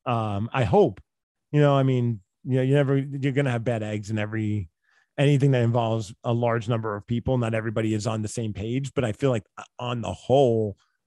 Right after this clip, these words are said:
the Defiance is a group of people that just make you feel welcome. The minute, for me, the minute I step out of that curtain, like, I have, I, I don't know about you, but I still to this day, even doing stage announcements and ring announcing and anything where I'm coming out in front of people, I have this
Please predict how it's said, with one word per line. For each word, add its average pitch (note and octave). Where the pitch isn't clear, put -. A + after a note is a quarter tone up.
the B2
Defiance A#2+
is A2+
a A2+
group A#2
of A#2
people A#2
that G#2+
just G2
make G#2
you A2
feel G2+
welcome. G#2
The G#2+
minute, A2
for D#3+
me, C#3
the B2
minute C3+
I B2+
step A#2
out B2
of A2+
that G#2+
curtain, G2
like, A#2+
I A#2
have, A2+
I, A2+
I B2
don't A#2+
know A#2
about A2+
you, A#2+
but A2+
I G#2+
still D3+
to B2+
this B2+
day, C3
even A#2+
doing A2+
stage B2
announcements A2+
and G#2
ring B2+
announcing A2+
and G2
anything C#3+
where B2
I'm A#2
coming D3
out C3+
in B2
front D3
of B2+
people, B2
I A#2
have A#2
this A2